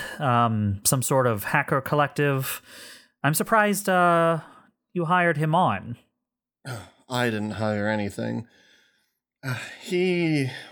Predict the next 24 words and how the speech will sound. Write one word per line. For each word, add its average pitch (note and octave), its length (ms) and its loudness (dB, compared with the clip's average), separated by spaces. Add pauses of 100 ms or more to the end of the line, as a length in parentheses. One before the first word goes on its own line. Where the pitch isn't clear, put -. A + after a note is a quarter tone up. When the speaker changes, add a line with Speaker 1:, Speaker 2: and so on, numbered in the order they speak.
(120)
Speaker 2:
was B2+ 420 2
a A#2 140 2
handful, G2 720 -2 (120)
I'll A2+ 300 -2
admit. G2+ 520 -2 (440)
Uh, A2+ 300 -2
there's A#2+ 200 -2
a A2 60 -4
part G#2+ 260 -2
of G2 80 -2
me G2+ 180 0
that's - 400 -6 (300)
a A2+ 80 -12
little G#2 280 -4
glad G2 380 -4
that - 80 -10
he's G2 160 -6
not G2+ 180 -2
around G2 340 -2
anymore. G2+ 540 -2 (1500)
Speaker 1:
<laughs> B2+ 100 2 (640)
Well, G2+ 300 2 (720)
I, A2+ 240 2
uh, A2 360 2